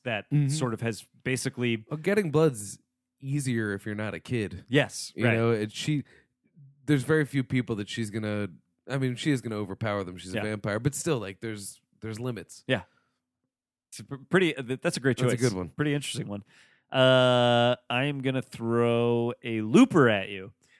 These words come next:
Speaker 1: 'cause I think the Rainmaker
Speaker 2: Oh, I
Speaker 1: is
Speaker 2: forgot about
Speaker 1: quite the
Speaker 2: him.
Speaker 1: badass, even though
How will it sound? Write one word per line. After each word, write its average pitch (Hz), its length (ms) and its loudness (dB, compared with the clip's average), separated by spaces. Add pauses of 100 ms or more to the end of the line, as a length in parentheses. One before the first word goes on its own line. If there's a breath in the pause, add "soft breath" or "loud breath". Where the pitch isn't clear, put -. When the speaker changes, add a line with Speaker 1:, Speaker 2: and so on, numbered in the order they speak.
(260 soft breath)
Speaker 1:
'cause 117 220 -6 (120)
I 139 220 0
think 143 300 -4
the 143 120 0
Rainmaker 117 920 0
Speaker 2:
Oh, 127 80 -14
I 123 60 -8
Speaker 1:
is 120 140 -2
Speaker 2:
forgot 123 300 -10
about 117 60 -2
Speaker 1:
quite - 220 0
the 117 140 -2
Speaker 2:
him. - 60 -4
Speaker 1:
badass, 139 720 2
even 240 320 -6
though 147 460 2